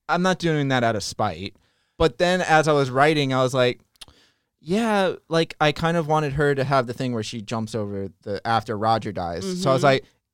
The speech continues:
Speaker 1: "Then that's the perfect time for her to, like, live because you don't find out what happens to her."
Speaker 2: And you really don't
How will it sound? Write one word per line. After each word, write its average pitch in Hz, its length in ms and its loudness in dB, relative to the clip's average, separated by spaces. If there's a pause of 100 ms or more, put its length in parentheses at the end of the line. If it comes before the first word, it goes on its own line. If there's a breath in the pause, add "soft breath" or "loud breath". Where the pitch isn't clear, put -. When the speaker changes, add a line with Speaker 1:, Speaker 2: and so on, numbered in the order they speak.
(160)
Speaker 1:
"Then 180 300 0
that's 180 200 -2
the 190 80 -2
perfect 175 380 -4
time 165 180 -4
for 147 140 -6
her 143 160 0
to, 135 160 -2
like, 127 300 -2
live 135 320 -2
because 113 220 -4
you 120 60 -4
don't 120 220 -2
find 120 160 -4
out 113 100 0
what 104 120 -2
happens 110 400 -6
to 87 80 -10
her." 80 280 -8
Speaker 2:
And 240 200 -2
you 254 100 -2
really 294 320 -2
don't 208 420 0